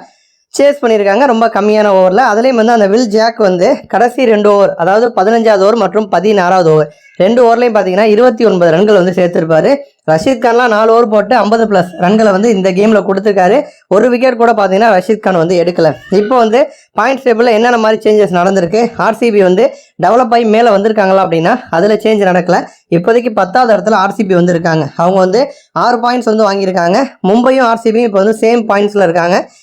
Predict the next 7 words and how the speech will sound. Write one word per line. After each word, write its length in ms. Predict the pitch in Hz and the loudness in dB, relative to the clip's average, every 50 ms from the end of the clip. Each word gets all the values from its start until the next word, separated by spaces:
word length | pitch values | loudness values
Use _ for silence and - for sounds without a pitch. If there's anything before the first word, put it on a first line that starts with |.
| _ | _
என்ன, 280 | - 160 165 208 254 262 | -2 0 0 2 2 2
மும்பை 300 | 233 226 240 247 269 254 | 0 0 0 2 2 2
ஒன்பது 300 | 226 208 226 247 247 240 | 2 2 2 2 2 2
கேம்ல 300 | 233 233 240 240 240 254 269 311 359 349 - _ _ _ _ _ | 2 0 0 0 2 2 2 0 -2 -6 -12 _ _ _ _ _
ஆறு 260 | - 226 220 247 247 | -6 -4 -2 -2 -2
பாயிண்ட்ஸ் 280 | 226 233 240 240 233 226 | -2 -2 -2 -2 -2 -2
வாங்கியிருக்காங்க. 560 | 214 208 208 208 196 190 208 196 180 226 302 | 0 0 0 0 0 0 0 0 0 0 -2